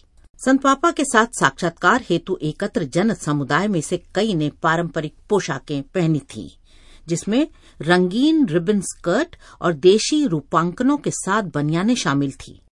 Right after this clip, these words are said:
अन्य लोगों ने नारंगी रंग की शर्ट पहनी थी,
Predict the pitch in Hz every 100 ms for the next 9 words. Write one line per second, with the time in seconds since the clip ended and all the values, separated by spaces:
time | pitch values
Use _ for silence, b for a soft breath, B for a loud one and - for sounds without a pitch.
0 | _ - 240 196 151 143 170 214 269 160
1 | 147 170 240 247 143 165 202 190 - 185
2 | 170 - 156 160 151 - 269